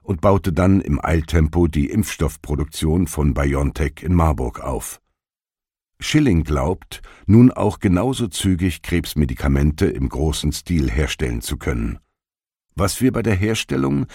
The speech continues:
des M-R-N-A-Impfstoffes gegen covid neunzehn gelernt haben,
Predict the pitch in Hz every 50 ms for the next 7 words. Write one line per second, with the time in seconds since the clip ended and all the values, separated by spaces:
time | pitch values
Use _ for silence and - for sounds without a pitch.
0 | - - - - 87 80 76 - - - 98 98 92 - - 67 78 76 76 73
1 | - - 113 120 85 - - 82 78 - - - - 90 82 - 78 71 - -
2 | 80 78 71 76 65 - - 92 78 69 78 - 76 78 80 90 92 - - 87
3 | 82 76 73 71 71 82 98 117 117 - - 65 64 65 - 71 78 90 95 -